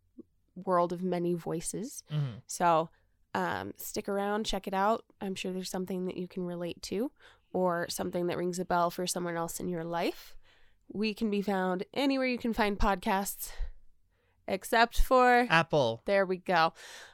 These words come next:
Speaker 1: Um, <laughs>
Speaker 2: We are, we are
Speaker 1: Sorry.
Speaker 2: not on Apple.
Speaker 1: <laughs>
Speaker 2: We will not be on Apple.
Speaker 1: No.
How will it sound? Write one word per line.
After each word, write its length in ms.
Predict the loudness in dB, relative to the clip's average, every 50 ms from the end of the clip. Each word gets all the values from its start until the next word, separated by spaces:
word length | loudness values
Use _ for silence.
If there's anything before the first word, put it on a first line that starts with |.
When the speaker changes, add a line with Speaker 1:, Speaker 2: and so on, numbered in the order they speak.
| _ _ _
Speaker 1:
Um, 500 | 8 10 10 10 8 8 6 4 2 0 0
<laughs> 40 | 6 8 8 8 6 4 -4 -16 -20 -20 -20 -20 _ _ _ _ _ _ _ _ _ _ -10 -4 -2 -2 -2 0 -2 -2 -2 -2 -2 -2
Speaker 2:
We 180 | 0 2 2 2
are, 160 | 2 2 0 -2 -2 -4 -8 -12 -10 -4
we 120 | 0 2
are 100 | 2 2
Speaker 1:
Sorry. 120 | 2 4 6
Speaker 2:
not 440 | 6 6 6 6 4 0 -2 0 2
on 120 | 2 4 2
Apple. 540 | 2 0 0 -2 -2 0 2 4 4 4 8 8 6
Speaker 1:
<laughs> 580 | 8 8 4 4 6 4 4 4 2 0 0 -2 -4 _ _ _ _ _ _ _ _ _ _ _ _ _ _ _ _ _ _ -6 -2
Speaker 2:
We 100 | 0 0
will 200 | 2 4 4 4
not 360 | 6 6 6 6 4 2 -4 -2
be 120 | 0 2
on 140 | 2 2 0
Apple. 400 | -2 -4 -6 -6 -6 -8 -8 -8 -8
Speaker 1:
No. 220 | -10 -10 -10 -12